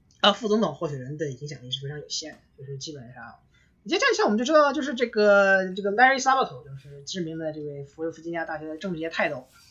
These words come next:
就说过，呃，一个竞选周期里面，我们只关心候选人两个时候：一，他选之前和他选那周；二；从副总统辩论之后，其他时候大家都不知道人都在干嘛，对吧？就是，就基本上，就一-，一八，一六年不有没有之前说过，一六年这个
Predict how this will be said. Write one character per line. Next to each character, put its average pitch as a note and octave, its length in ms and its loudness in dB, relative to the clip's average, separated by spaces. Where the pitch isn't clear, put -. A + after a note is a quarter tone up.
就 F3 80 -6
说 G#3 160 4
过， - 260 6
呃， D3 260 -4
一 F#3+ 80 -6
个 F4 80 4
竞 G4 100 8
选 A3+ 160 8
周 C#4+ 140 4
期 D#4+ 140 2
里 A3 120 4
面， E3+ 180 2
我 F#3 60 -2
们 G#3 100 0
只 G#3 120 -2
关 A3 160 6
心 A#3 120 4
候 A#3+ 120 -4
选 F#3 100 0
人 F#3 160 2
两 D#3+ 140 2
个 F#3 80 2
时 E3 100 -4
候： D3 220 -8
一， B3+ 320 2
他 - 120 2
选 D#3 180 -2
之 G3 80 -2
前 F#3 480 0
和 F3+ 80 0
他 F#3 100 2
选 E3 280 -6
那 F#3+ 100 0
周； G#3 380 6
二； A#3 260 4
从 F3+ 140 -8
副 A3 80 -6
总 G#3 100 4
统 F3+ 140 0
辩 F3+ 140 -6
论 E3+ 160 -6
之 C#3 80 -16
后， C3+ 120 -14
其 - 120 -20
他 - 120 -4
时 D#3 60 -2
候 - 60 -12
大 C#3 120 -10
家 C3+ 60 -10
都 C#3 80 -16
不 C#3 100 -20
知 C#3+ 60 -14
道 C#3 80 -10
人 C3+ 220 -12
都 D3 160 -10
在 D3 80 -12
干 E3 120 -6
嘛， - 100 -14
对 C#3+ 80 -16
吧？ A2+ 80 -14
就 D3 100 -8
是， D3 140 -4
就 D#3+ 300 -4
基 G3+ 160 -4
本 F3+ 100 0
上， F3 160 0
就 D#4+ 60 -2
一-， C5 40 0
一 G4+ 40 2
八， G#4 100 6
一 F4+ 120 4
六 F#4+ 120 2
年 A3 140 6
不 G#3+ 80 0
有 F3+ 120 2
没 E3 80 -4
有 E3 40 -6
之 F3+ 140 -4
前 F#3 140 -2
说 F#3 180 -6
过， E3 160 -2
一 F#3+ 40 -8
六 G3+ 160 2
年 F3+ 260 -4
这 F3 80 -6
个 D#3 340 0